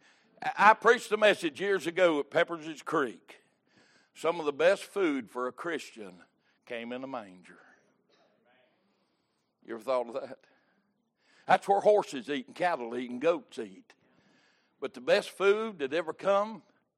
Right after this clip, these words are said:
you say, "Preacher, why you calling him food?" Well, he said, "Take, this is my body, eat it." Yeah. Laying in a manger.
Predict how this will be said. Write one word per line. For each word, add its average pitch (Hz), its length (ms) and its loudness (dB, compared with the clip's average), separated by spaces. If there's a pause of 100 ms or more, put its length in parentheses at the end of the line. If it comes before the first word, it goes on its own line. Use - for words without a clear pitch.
(500)
you 180 100 -14
say, 185 200 4
"Preacher, 190 320 -4
why 208 160 2
you 196 100 -6
calling 196 280 0
him 170 100 -8
food?" 220 200 -10
Well, 117 140 -10
he 147 60 -10
said, 127 240 -12
"Take, 156 280 -8
this 139 240 -12
is 107 120 -16
my 127 160 -8
body, 131 400 -6
eat 135 260 -8
it." 85 260 -20 (2250)
Yeah. 262 140 -14 (1900)
Laying 247 440 10
in 180 180 0
a 156 60 -2
manger. 156 640 -4